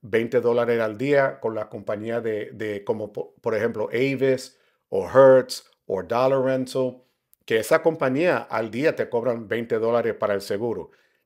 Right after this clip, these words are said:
Chase te da primary insurance para los carros,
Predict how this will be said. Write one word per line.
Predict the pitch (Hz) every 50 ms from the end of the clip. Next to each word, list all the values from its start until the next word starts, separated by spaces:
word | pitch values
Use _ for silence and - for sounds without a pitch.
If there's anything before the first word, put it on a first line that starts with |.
| _
Chase | - - - 123 131 131
te | - 139 131
da | 127 131 135 143 151 147 - - _ _ _ _ _
primary | - 123 113 120 131 135 139 143 147 147 147 - - _ _ _ _ -
insurance | 139 127 123 - - 143 139 139 143 143 143
para | - 127 120 117
los | 113 110 104
carros, | - - 117 120 127 135 151 160 156